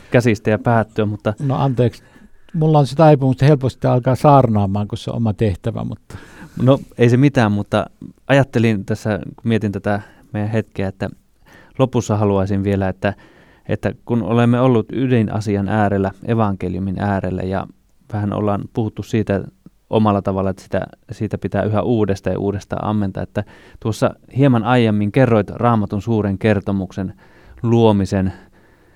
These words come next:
Speaker 1: lankeemuksen, lunastuksen. Voisitko vielä meille voimaksi matkalle tämän koko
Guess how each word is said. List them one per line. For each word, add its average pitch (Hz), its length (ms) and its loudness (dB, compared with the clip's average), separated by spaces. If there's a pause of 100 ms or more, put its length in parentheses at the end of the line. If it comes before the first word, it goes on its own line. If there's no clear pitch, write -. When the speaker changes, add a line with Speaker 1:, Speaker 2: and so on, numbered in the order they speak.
(300)
Speaker 1:
lankeemuksen, 98 800 0
lunastuksen. 104 640 -2
Voisitko 135 360 0
vielä 117 280 2 (280)
meille 101 440 0
voimaksi 107 420 2
matkalle 92 560 -4 (280)
tämän 95 300 -6
koko 101 380 -2